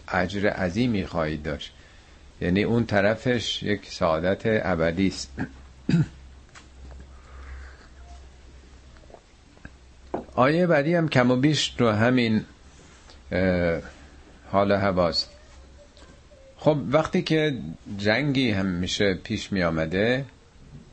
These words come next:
اه، مثل حالا نبوده که ارتشی باشه و یه عده‌ای کادر ارتشی باشن،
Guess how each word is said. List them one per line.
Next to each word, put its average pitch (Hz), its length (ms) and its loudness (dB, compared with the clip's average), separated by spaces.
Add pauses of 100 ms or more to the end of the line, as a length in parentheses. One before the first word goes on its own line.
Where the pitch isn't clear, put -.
(540)
اه، 90 220 -8
مثل 131 320 -4
حالا 110 300 2
نبوده 147 360 0
که 107 260 0
ارتشی 110 520 -4
باشه 110 380 -2
و 101 500 2 (580)
یه 107 180 2
عده‌ای 101 680 0 (720)
کادر 101 540 2
ارتشی 87 440 -4
باشن، 92 680 0